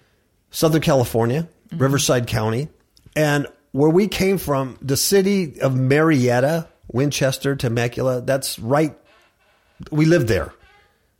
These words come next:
Speaker 1: That's all Di-, you know, Diamond Valley area. That's where we live. Well, that's where this couple died. And it was a couple. They survived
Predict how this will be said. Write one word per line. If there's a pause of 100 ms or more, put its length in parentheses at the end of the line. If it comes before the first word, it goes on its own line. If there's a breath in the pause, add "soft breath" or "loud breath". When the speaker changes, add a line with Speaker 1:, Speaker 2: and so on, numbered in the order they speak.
Speaker 1:
That's
all
Di-,
you
know,
Diamond
Valley
area.
That's
where
we
live. (400 soft breath)
Well,
that's
where
this
couple
died. (1400)
And
it
was
a
couple. (1040)
They
survived